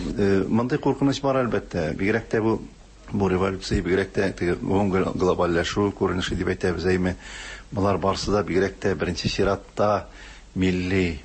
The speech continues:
мә-, мәгълүмат чараларына, милли матбугатка,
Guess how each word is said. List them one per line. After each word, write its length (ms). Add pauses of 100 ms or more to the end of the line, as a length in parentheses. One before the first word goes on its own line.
(200)
мә-, 200
мәгълүмат 320
чараларына, 560
милли 460
матбугатка, 840